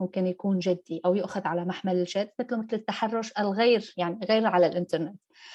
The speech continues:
فأعتقد كمان الآليات اللي هي موضوعة لأخذ هذه الجرائم بعين الاعتبار، آه، هي من، من جدية، آه، بكتير أحوال هي فقط شكلية. ومرة تانية، أحيانًا حتى لو أنا بدي روح أعبر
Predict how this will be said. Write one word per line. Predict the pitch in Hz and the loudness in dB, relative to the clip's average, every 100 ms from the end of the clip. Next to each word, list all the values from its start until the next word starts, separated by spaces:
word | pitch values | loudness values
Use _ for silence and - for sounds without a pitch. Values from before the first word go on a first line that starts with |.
| - - _ | -20 -20 _
فأعتقد | 220 208 196 190 - 214 269 262 269 | 4 8 8 6 4 2 2 2 0
كمان | 226 220 233 | 0 -2 0
الآليات | 214 - 190 185 196 208 208 | -2 0 -2 0 0 -2 -2
اللي | 190 202 | -2 -2
هي | |
موضوعة | 185 175 175 202 202 175 170 | 0 0 -2 -6 -2 -2 -2
لأخذ | 170 165 170 208 214 185 | -4 -4 -6 -4 -4 -2
هذه | 190 185 | -2 -4
الجرائم | - 190 190 175 185 | -4 0 2 0 -2
بعين | 175 170 190 180 | -2 0 2 0
الاعتبار، | 170 170 190 175 170 208 247 - | 0 -4 -4 -2 0 -2 -6 -4
آه، | 185 175 175 | -2 -2 -4
هي | 175 190 175 | -4 0 0
من، | 175 175 170 185 208 | 0 -4 -6 -10 -8
من | 196 180 | -2 2
جدية، | 175 175 - 180 170 - | 2 0 -2 -2 0 0
آه، | 208 196 185 180 | 2 4 4 4
بكتير | 185 190 220 185 | 0 -8 -4 -4
أحوال | - 185 | 0 0
هي | 185 180 180 | 2 2 0
فقط | 185 185 | -2 -6
شكلية. | - 180 - 196 220 233 - | -6 -6 -2 2 4 2 0
ومرة | 208 190 226 247 214 | -2 0 0 2 0
تانية، | 220 190 160 - | 0 0 0 -4
أحيانًا | - 226 220 196 | -4 0 2 2
حتى | 214 233 233 | 0 2 2
لو | 190 | 2
أنا | 196 | 0
بدي | 180 170 185 | -4 -4 -2
روح | 190 180 - - | -2 -4 -6 -8
أعبر | 202 - 185 180 | -6 2 4 4